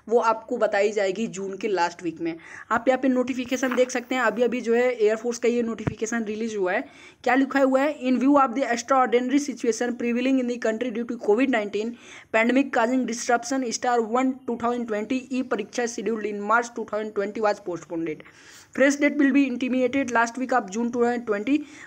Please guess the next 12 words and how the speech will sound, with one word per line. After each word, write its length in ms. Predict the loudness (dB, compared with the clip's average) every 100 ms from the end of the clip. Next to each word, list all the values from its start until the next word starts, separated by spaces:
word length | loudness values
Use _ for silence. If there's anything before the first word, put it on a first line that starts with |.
| -2
For 80 | 0 0
latest 240 | 0 -2 -2
update, 420 | 0 0 -2 -4 2
visit 180 | 4 2 -4 -20 0
airman 320 | 2 4 2 0
selection 300 | -4 -4 -4
dot 220 | -6 -4
C 80 | -4
D 60 | -4
E 60 |
C 60 | -2
dot 160 | -2